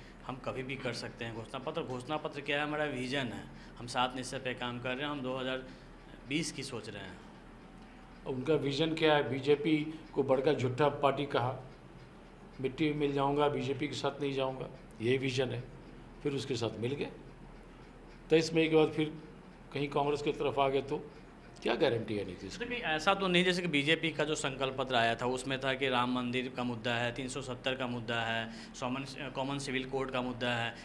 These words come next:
Speaker 1: इनसे बचने के लिए वो ये स्टैंड ले रहे हैं।
Speaker 2: तो दोहरा मापदंड हो गया ना।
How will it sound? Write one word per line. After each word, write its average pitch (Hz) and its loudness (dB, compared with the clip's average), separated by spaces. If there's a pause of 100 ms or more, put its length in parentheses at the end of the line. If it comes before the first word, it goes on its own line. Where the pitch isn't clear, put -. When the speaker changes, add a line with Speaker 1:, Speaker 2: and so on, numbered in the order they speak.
Speaker 1:
इनसे 175 2
बचने 165 0
के 180 -4
लिए 175 2
वो 170 2
ये 151 -2
स्टैंड 139 -2
ले 135 2
रहे 127 0
हैं। 123 -8 (880)
Speaker 2:
तो 110 -2
दोहरा 120 6
मापदंड 196 8
हो 202 6
गया 110 6
ना। 95 -4